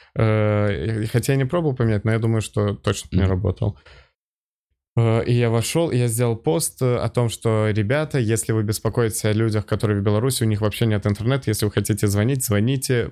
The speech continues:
Speaker 1: по сотовой связи».
Speaker 2: Мгм.
Speaker 1: И мне сегодня кто-то написал, э, в Инстаграме, в директе:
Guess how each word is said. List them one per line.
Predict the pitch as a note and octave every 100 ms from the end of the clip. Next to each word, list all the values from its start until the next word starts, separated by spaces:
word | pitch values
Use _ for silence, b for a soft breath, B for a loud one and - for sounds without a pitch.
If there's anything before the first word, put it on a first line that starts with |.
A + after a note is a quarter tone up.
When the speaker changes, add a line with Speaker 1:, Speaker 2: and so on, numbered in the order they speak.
| -
Speaker 1:
по | G#2+
сотовой | - A#2 G#2+ G#2
связи». | - G2+ - - A2+ - _ _ _
Speaker 2:
Мгм. | A2 G2 F#2+ - _ _ _ _ - - -
Speaker 1:
И | G2+
мне | G2+ G#2
сегодня | - G2+ G2
кто-то | - G#2 -
написал, | G2+ - - G2+ G2 G2
э, | G2 G2 G2+ A2 G#2+
в | -
Инстаграме, | G2+ - G2+ G2+ G2 F#2+
в |
директе: | G2+ G2 G2+ - -